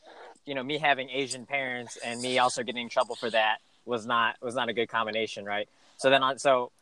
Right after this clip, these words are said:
you know, for you guys that, you know, I went back after I got in trouble and all that stuff and finished my college degree and actually started going for my master's. So now, you know, I have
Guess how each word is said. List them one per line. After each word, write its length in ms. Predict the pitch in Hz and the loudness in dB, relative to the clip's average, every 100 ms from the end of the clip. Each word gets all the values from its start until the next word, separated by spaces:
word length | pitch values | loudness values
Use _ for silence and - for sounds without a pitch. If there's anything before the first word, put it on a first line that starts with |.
| _ _ | _ _
you 100 | 139 | 0
know, 120 | 131 | 0
for 100 | - | 0
you 140 | 135 151 | 0 6
guys 280 | 143 131 | 8 8
that, 260 | 127 127 135 | 6 0 0
you 60 | 135 | 2
know, 60 | |
I 80 | 131 | 2
went 180 | 165 127 | 2 2
back 240 | 135 135 - | 4 4 2
after 380 | 135 - 135 123 | 0 0 -4 -4
I 80 | |
got 120 | 123 117 | -4 -6
in 60 | |
trouble 260 | 156 156 147 | -4 -4 -4
and 60 | |
all 80 | 131 | -4
that 140 | 127 113 | -6 -4
stuff 260 | 131 123 | -4 -4
and 140 | 117 - | -8 -6
finished 280 | 139 131 117 | -4 -2 -4
my 100 | 113 | 0
college 320 | 120 123 101 | 0 0 -6
degree 400 | 104 156 147 131 | -4 -2 0 -2
and 80 | 120 | -2
actually 240 | 120 127 | -4 -4
started 240 | 135 120 123 | -2 0 0
going 120 | 117 | -2
for 100 | 110 | -4
my 40 | |
master's. 600 | 104 131 - 113 107 - _ _ _ | -2 -2 -2 -4 -6 -6 _ _ _
So 140 | - 131 | -2 0
now, 260 | 135 151 | 4 4
you 120 | 151 127 | 4 2
know, 100 | 131 | 0
I 120 | 127 | 4
have 180 | 127 | 2